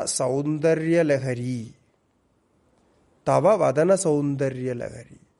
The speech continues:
അല്ലയോ അമ്മേ, അമ്മയുടെ വദന സൗന്ദര്യലഹരി, വദനത്തിൻ്റെ സൗന്ദര്യമാകുന്ന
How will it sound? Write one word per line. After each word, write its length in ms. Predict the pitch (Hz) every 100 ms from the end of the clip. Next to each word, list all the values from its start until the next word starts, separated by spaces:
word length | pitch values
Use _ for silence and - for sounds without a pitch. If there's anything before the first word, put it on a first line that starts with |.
| _ _ _ _ _ _ _
അല്ലയോ 340 | 131 131 143 160 -
അമ്മേ, 320 | 135 147 143 107 - _ _ _ _ _ _ _ _ _ _
അമ്മയുടെ 600 | 123 131 143 147 147 160 202 262 - _ _ _ _ _ _
വദന 420 | 120 127 131 156 170
സൗന്ദര്യലഹരി, 1200 | 214 185 170 170 165 165 160 156 143 123 113 110 - _ _ _ _ _ _ _ _ _ -
വദനത്തിൻ്റെ 920 | 127 127 143 160 - - 175 165 220 330 - _ _ _
സൗന്ദര്യമാകുന്ന 1400 | - 131 131 147 147 165 165 170 175 165 160 156 160 160